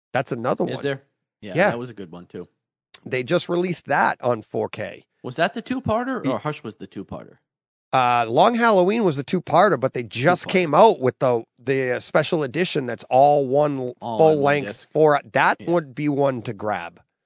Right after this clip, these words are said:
Speaker 2: Yeah,
Speaker 1: it's
Speaker 2: 'cause
Speaker 1: a
Speaker 2: it's, like,
Speaker 1: good
Speaker 2: four
Speaker 1: movie.
Speaker 2: hours long, or
Speaker 1: Yeah.
Speaker 2: three, uh, three and a half hours
Speaker 1: It's,
Speaker 2: long.
Speaker 1: yeah, it's,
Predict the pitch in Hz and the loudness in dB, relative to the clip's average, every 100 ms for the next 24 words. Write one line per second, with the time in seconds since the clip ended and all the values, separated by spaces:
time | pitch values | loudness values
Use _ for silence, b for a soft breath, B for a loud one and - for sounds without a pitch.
0 | _ - 131 123 107 123 151 165 214 165 | _ -6 -6 -4 -8 -8 2 6 6 6
1 | 151 147 143 135 131 127 107 87 101 117 | 0 0 -2 -4 -6 -6 -8 -8 -8 -4
2 | 135 123 107 87 135 131 120 120 120 123 | -4 -6 -8 -10 -10 -10 -8 -8 -4 -4
3 | 110 95 123 147 107 104 - _ | -4 -8 -4 -2 -2 -4 -10 _